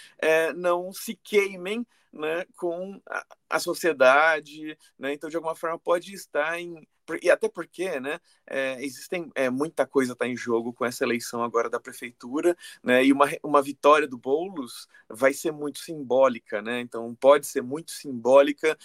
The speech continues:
pra gente pensar uma transformação, né, do, do país,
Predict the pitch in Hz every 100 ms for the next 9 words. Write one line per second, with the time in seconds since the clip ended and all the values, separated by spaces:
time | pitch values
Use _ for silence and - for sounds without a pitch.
0 | - _ 123 120 135 143 139 - 123 123
1 | - 117 135 135 127 117 - _ _ 143
2 | 147 139 156 147 131 - 127 135 147 156
3 | _ _ 113 127 131 139 135 143 208 208
4 | 151 147 -